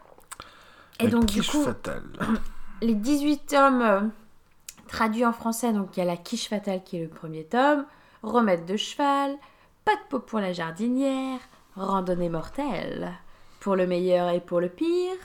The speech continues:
Speaker 1: Vacances tourisques à la Clairefontaine, Coiffeur pour dames, Sale temps pour les sorcières,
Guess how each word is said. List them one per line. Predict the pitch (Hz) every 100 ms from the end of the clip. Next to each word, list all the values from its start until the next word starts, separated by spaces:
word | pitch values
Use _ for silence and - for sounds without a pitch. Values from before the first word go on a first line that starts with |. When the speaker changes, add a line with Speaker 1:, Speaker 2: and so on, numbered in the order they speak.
| - - - - - -
Speaker 1:
Vacances | 180 226 262 247 233 -
tourisques | - 320 370 381 - - 381 - - _ -
à | 170
la | 160
Clairefontaine, | 165 349 - - 196 - 302 247 - 180 - - - 233 -
Coiffeur | - 190 185 175 -
pour | 160 151
dames, | 147 170 285 359 - - - - -
Sale | - 381 370 381
temps | 247
pour | 208 156
les | 147
sorcières, | 147 254 - - 339